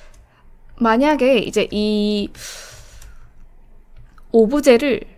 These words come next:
선택 영역을 좀 딴다고 해봤을 때,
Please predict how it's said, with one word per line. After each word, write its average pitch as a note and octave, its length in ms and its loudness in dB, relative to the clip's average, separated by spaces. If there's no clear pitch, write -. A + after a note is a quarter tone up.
선택 E4+ 600 -2
영역을 G#3 360 0
좀 G3+ 180 -2
딴다고 E4+ 560 2
해봤을 B3+ 380 -2
때, - 380 -8